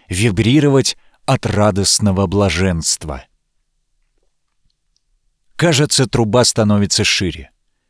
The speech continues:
Сбоку к ней примыкает ещё одна. Со мной сливается другая волна,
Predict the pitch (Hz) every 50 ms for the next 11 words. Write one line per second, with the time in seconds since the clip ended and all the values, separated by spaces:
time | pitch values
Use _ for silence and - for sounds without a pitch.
0 | _ _ _ _ _ _ _ _ - 87 85 - 87 76 92 123 156 143 - 110
1 | - - 92 104 131 135 - 101 95 92 90 80 - 110 123 120 113 - - -
2 | _ _ _ _ - 80 95 107 - - - - 170 180 165 113 87 78 85 87
3 | 85 67 - _ _ _ _ _ _ _ _ _ _ _ _ _ _ _ _ _
4 | - - 131 120 117 123 123 113 - 117 113 107 117 113 101 - - 107 90 92
5 | 107 90 87 117 147 147 123 104 107 101 92 90 85 76 67